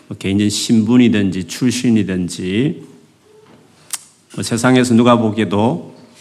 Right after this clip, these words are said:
어, 부러워할 만한 뭐 그런 거, 남들보다 더 낮게 보여지는 것들.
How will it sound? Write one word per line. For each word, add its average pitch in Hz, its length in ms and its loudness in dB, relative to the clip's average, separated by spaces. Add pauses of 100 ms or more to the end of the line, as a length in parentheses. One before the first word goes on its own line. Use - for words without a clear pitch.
(280)
어, 104 480 -10
부러워할 123 420 4
만한 101 380 2
뭐 85 260 -6
그런 95 300 -6
거, 95 320 -4
남들보다 113 420 4
더 101 80 -4
낮게 101 400 0
보여지는 87 540 -4
것들. 78 440 -16